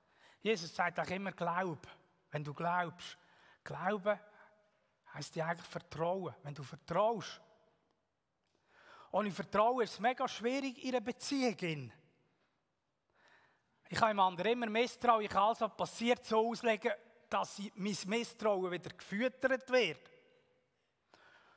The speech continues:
Oder ich kann mich entscheiden zu vertrauen. Natürlich, das braucht Zeit und Raum, es braucht Bedingungen.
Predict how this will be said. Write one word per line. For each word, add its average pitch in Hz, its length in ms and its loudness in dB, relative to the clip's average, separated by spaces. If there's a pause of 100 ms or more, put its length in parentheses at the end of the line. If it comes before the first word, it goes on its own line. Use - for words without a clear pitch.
(300)
Oder 247 280 6
ich 240 80 -2
kann 226 200 4
mich 214 120 -4
entscheiden 226 680 2
zu - 100 -16
vertrauen. 247 720 4 (100)
Natürlich, 226 480 -2
das 220 200 -6
braucht - 320 -2
Zeit 254 380 -2
und 175 200 -4
Raum, 254 320 0
es - 120 -8
braucht 190 220 -8
Bedingungen. 190 580 -4